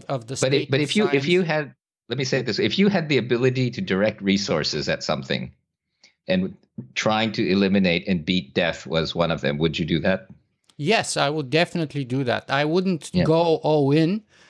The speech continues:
Speaker 1: uh, in the sense that it's, it's a matter of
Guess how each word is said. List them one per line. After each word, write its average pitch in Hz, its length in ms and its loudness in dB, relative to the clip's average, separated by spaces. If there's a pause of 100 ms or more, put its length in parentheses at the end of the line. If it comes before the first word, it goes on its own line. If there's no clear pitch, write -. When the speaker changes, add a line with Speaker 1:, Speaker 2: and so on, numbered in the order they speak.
(160)
Speaker 1:
uh, 143 200 2
in 147 140 0
the 143 100 0
sense 165 340 2
that 151 280 0
it's, 156 300 -6
it's 160 260 -4
a 180 60 4
matter 185 560 0
of - 320 0